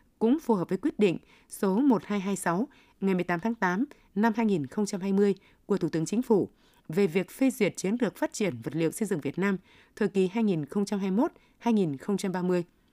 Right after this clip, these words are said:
định hướng đến năm hai nghìn không trăm năm mươi, cũng như các quy hoạch và điều kiện về đảm bảo môi trường. Do vậy, Ban Thường vụ Tỉnh ủy thống nhất chủ trương lập điều chỉnh cục bộ quy hoạch chung khu kinh tế Nghi Sơn để đầu tư xây dựng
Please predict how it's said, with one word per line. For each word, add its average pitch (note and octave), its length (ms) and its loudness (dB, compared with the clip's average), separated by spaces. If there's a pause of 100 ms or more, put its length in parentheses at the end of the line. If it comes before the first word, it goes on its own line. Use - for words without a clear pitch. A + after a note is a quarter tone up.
(220)
định G#3 180 4
hướng G3 180 0
đến G3+ 140 2
năm C4 140 2
hai A#3+ 100 2
nghìn D3 220 0
không F#3+ 180 -4
trăm F#3+ 180 -2
năm F#3 140 0
mươi, F3+ 160 2 (460)
cũng A#3 160 8
như A#3+ 120 8
các D#4 260 -2
quy B3 120 2
hoạch F#3+ 200 -2 (320)
và E3 160 0
điều F#3+ 120 2
kiện F3+ 260 -2
về D#3+ 100 -2
đảm D#3+ 120 -2
bảo D#3 140 -2
môi F#3 160 0
trường. E3 260 0 (720)
Do C4+ 140 0
vậy, A3+ 280 2
Ban A#3 120 0
Thường A3 120 2
vụ E3 160 0
Tỉnh E3 140 -4
ủy F3 240 2 (320)
thống A3 160 4
nhất F4 180 2
chủ F#3+ 160 2
trương A3 300 2 (280)
lập G3 220 0
điều F#3+ 120 4
chỉnh F3+ 220 -2
cục F3+ 220 -6
bộ F3+ 160 0
quy B3 160 0
hoạch A3 180 -4
chung A3 320 0
khu A3 140 -4
kinh G#3 160 0
tế E3+ 100 -2
Nghi G3+ 140 0
Sơn F#3 240 0 (340)
để F#3 220 0
đầu E3+ 120 -2
tư B3+ 140 0
xây B3 140 0
dựng F#3 260 -2